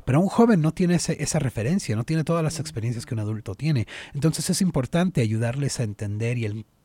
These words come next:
Speaker 1: inculcarles, eh, las, la, las habilidades que necesitan para, para no nada más sobrevivir, pero para, para des-, desplacer, para sobrevivir pa-, y,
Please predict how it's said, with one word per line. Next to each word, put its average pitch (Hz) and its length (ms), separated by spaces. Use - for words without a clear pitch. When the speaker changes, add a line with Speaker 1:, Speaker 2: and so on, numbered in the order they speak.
Speaker 1:
inculcarles, 120 1000
eh, 101 320
las, 101 460
la, 101 480
las 104 220
habilidades 107 500
que - 100
necesitan 107 440
para, 98 280
para 123 160
no 127 260
nada 175 200
más 147 420
sobrevivir, 123 560
pero 113 160
para, 101 340
para 104 220
des-, 98 180
desplacer, 107 540
para 101 220
sobrevivir 110 600
pa-, 120 120
y, 104 200